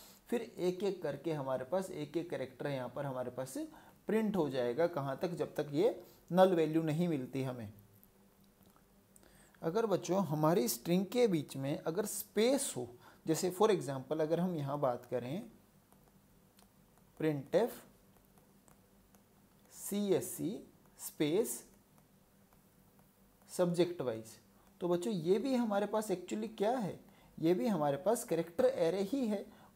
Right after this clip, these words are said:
ये बच्चों, हमारे पास अगर इसको हम array में लिखें तो इसको कैसे लिखेंगे हम? बच्चों, ये हमारे पास इस तरह से आ जाएगा, हमारे पास ये सीएससी सब्जेक्ट wise, ये हमारे पास स्ट्रिंग है। String हमारे पास क्या है बच्चे?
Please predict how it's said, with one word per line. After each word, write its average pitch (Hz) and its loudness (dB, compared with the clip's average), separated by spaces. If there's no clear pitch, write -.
ये 214 2
बच्चों, 208 0
हमारे 175 2
पास 196 -2
अगर 185 2
इसको 185 -2
हम 196 -4
array 165 2
में 202 -4
लिखें 160 -4
तो 190 -2
इसको 180 -2
कैसे 170 0
लिखेंगे 160 -2
हम? 214 -4
बच्चों, 147 0
ये 180 8
हमारे 151 4
पास 202 0
इस 175 -6
तरह 165 4
से 156 -2
आ 135 4
जाएगा, 123 0
हमारे 135 -2
पास - -8
ये 165 -4
सीएससी 160 -4
सब्जेक्ट 131 -4
wise, 113 -6
ये 180 2
हमारे 147 0
पास 185 -4
स्ट्रिंग 208 -2
है। 202 -6
String 170 -2
हमारे 143 0
पास 180 0
क्या 143 0
है 127 -2
बच्चे? 135 -4